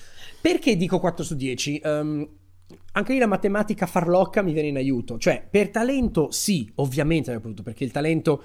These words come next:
l'intensità, il profilo psicologico come hai parlato tu, senza alcun dubbio, tranne magari Golden State o i Rockets, cioè una squadra corri, corri, tira, tira, corri, corri, tira, tira, non me lo vedo adatto. Ehm,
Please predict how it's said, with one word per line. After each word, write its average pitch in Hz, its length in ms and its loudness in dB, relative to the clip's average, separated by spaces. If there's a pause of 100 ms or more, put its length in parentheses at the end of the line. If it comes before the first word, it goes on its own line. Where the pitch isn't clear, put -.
(140)
l'intensità, 139 840 0 (220)
il 123 220 -4
profilo 139 300 2
psicologico 131 420 -2
come 127 140 -4
hai 117 40 -4
parlato 127 320 -6
tu, 143 240 0 (280)
senza 208 280 0
alcun 160 220 0
dubbio, 127 360 2
tranne 180 380 0
magari 160 720 0 (240)
Golden 151 380 0
State 165 400 2
o 151 80 2
i 135 80 2
Rockets, 135 380 2
cioè - 60 -8
una 113 80 -10
squadra 127 260 -6
corri, 156 260 2
corri, 151 240 2
tira, 139 220 -2
tira, 156 180 -4
corri, 135 220 -2
corri, 147 180 -2
tira, 127 160 -6
tira, 156 220 0
non 131 160 -2
me 131 80 -2
lo 127 80 -2
vedo 131 320 -4 (220)
adatto. 113 600 -8 (600)
Ehm, 139 360 -2